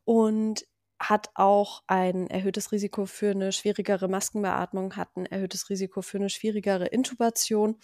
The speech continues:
Und dementsprechend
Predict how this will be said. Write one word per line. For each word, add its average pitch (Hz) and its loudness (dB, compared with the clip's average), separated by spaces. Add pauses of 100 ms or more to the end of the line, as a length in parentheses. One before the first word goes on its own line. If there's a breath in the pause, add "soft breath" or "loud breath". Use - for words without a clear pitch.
(880 loud breath)
Und 214 2
dementsprechend 220 2